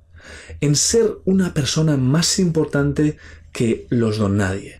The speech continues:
El esfuerzo en esta mentalidad no es una causa de orgullo, sino algo que genera dudas sobre su talento. Segundo, significado de fracaso.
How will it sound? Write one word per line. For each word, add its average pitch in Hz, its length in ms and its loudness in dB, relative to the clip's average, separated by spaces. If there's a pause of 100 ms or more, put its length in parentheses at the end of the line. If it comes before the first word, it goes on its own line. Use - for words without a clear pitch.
(120)
El 135 100 2
esfuerzo 139 560 0
en 113 80 2
esta 143 220 -2
mentalidad 143 720 0
no 165 220 0
es 190 180 -4
una 143 160 -2
causa 123 360 -2
de 110 120 0
orgullo, 117 420 2
sino 117 460 -2
algo 151 360 2
que 135 120 -2
genera 110 380 0
dudas 120 400 0
sobre 107 300 0
su - 200 -4
talento. - 560 -4 (340)
Segundo, 151 680 0 (400)
significado 135 800 0
de 113 100 0
fracaso. - 600 -6